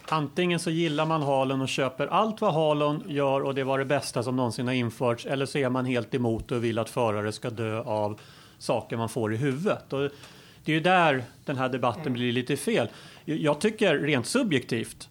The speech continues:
Speaker 1: personligen, så tyckte jag att Halon var ful när den infördes och jag tycker fortfarande den är ful. Men det är helt o-, underordnat att det är en säkerhetsgrej som räddar förhoppningsvis liv. Kanske räddade liv på Leclerc i helgen, men,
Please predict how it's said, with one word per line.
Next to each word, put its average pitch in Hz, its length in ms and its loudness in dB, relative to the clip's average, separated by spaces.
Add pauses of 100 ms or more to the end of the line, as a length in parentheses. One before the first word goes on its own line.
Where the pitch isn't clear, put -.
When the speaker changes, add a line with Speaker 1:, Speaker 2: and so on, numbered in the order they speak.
Speaker 1:
personligen, 147 640 2
så - 140 -8
tyckte - 440 -2
jag 214 140 4
att 165 120 -2
Halon 139 320 0
var 120 100 2
ful 120 220 -2
när 110 60 -2
den 107 80 -2
infördes 185 480 0
och 233 60 0
jag 220 100 -2
tycker 240 220 -2
fortfarande 147 500 2
den 131 160 2
är 127 40 2
ful. 117 360 -2 (180)
Men 156 160 2
det 151 60 2
är 151 80 0
helt 170 360 0
o-, 127 380 -4 (460)
underordnat 143 840 4
att 127 240 0
det 135 120 2
är 117 40 0
en 113 60 -2
säkerhetsgrej 123 920 -2
som 123 240 -2
räddar 113 500 2 (280)
förhoppningsvis 147 880 -2
liv. 151 400 0
Kanske 123 460 2
räddade 180 340 2
liv 139 180 2
på 131 160 -2
Leclerc 120 520 0
i 131 40 0
helgen, 113 340 -2
men, 123 160 -4